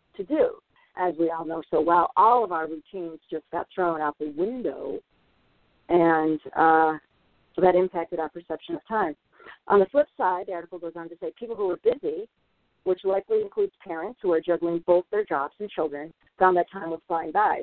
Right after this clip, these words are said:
So parents who were homeschooling their children and also perhaps, uh, juggling a job at home, you know, they found that they didn't have enough time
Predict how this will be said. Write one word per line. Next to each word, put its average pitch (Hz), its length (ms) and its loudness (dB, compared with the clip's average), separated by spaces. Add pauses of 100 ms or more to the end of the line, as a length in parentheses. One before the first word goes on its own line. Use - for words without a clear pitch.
So 160 140 -6
parents 180 340 -4
who 175 260 6 (520)
were 175 300 6
homeschooling 180 800 0 (340)
their 185 120 0
children 165 540 -4 (840)
and 156 200 -4
also 160 360 0 (600)
perhaps, 170 380 -2 (220)
uh, 151 280 0 (840)
juggling 156 340 0
a 147 40 -6
job 147 260 0
at 147 80 -8
home, 196 400 -2 (300)
you 156 80 -10
know, 147 160 -10 (600)
they 165 120 -2
found 160 220 -2
that 151 100 -2
they 156 120 4
didn't 151 220 0
have 156 140 -2
enough 151 240 -2
time 160 280 -2